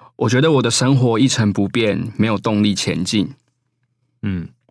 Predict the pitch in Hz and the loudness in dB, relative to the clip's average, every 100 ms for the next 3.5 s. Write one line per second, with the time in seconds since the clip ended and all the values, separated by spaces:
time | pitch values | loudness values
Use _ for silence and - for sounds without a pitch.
0 | - - - _ _ - 160 170 110 104 | -18 -18 -20 _ _ 0 2 2 0 0
1 | 139 139 135 123 - - 180 170 160 151 | 2 4 2 0 -4 -2 2 4 4 2
2 | 156 143 123 98 80 - _ _ - 165 | 0 0 0 -4 -6 -10 _ _ -4 -2
3 | 156 160 92 82 | 2 2 2 -2